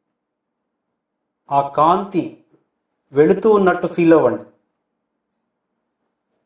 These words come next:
అద్భుతమైన దివ్య కాంతి వాళ్ళందరికీ చేరి, వాళ్ళ జీవితాలలో ఆనందం, ఆరోగ్యం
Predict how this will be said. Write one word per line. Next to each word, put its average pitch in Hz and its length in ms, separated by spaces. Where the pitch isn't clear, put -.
అద్భుతమైన 180 760
దివ్య 156 420
కాంతి 170 420
వాళ్ళందరికీ 165 800
చేరి, 156 360
వాళ్ళ 139 340
జీవితాలలో 165 680
ఆనందం, 175 580
ఆరోగ్యం 170 580